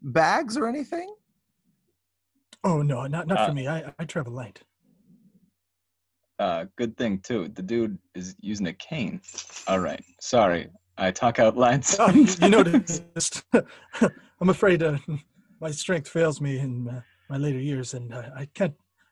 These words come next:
Speaker 2: can't seem to carry very much with me.
Speaker 3: Uh, either way, do, do you need some help, buddy? I c-, I could grab one or two things.
Speaker 2: Um, n-, not at all. I mean,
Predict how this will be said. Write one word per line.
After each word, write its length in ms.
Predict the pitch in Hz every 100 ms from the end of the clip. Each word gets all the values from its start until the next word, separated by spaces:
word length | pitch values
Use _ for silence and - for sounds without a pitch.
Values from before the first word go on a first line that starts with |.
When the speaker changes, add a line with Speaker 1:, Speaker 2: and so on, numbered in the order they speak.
| _
Speaker 2:
can't 180 | - 185
seem 140 | - 151
to 60 |
carry 240 | 143 185 139
very 160 | 151
much 180 | 139 -
with 140 | 156 143
me. 140 | - _ _ _ _ _ _ - _ _ _ _ _
Speaker 3:
Uh, 380 | - 101 98 95 - -
either 240 | 135 139
way, 340 | 131 107 87 90
do, 180 | 107 104
do 240 | 95 - 104
you 100 | 120
need 160 | 127
some 140 | - 131
help, 220 | 143 139
buddy? 320 | 151 165 180 _
I 120 | - 190
c-, 140 | -
I 100 | -
could 240 | - 196 -
grab 280 | 202 208 -
one 180 | 107 110
or 40 |
two 200 | 95 120
things. 580 | 117 123 123 127 - - _ _ _ _ _ _ _ _ _ _ _ -
Speaker 2:
Um, 360 | 190 170 160 170
n-, 260 | 202 196 190 -
not 180 | 185 180
at 100 | 185
all. 300 | 247 214 131
I 40 |
mean, 520 | 143 143 135 143 160